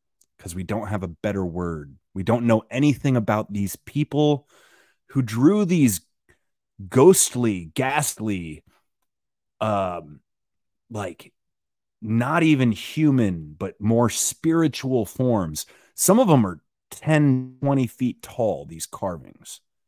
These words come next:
They would have taken a long time, not to mention just effort, okay? And they, they carved these in very specific locations. A lot of times they were,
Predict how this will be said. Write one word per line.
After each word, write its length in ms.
They 80
would 140
have 100
taken 540
a 100
long 840
time, 460
not 200
to 60
mention 460
just 320
effort, 400
okay? 420
And 160
they, 320
they 140
carved 440
these 300
in 160
very 320
specific 840
locations. 880
A 100
lot 260
of 80
times 380
they 140
were, 400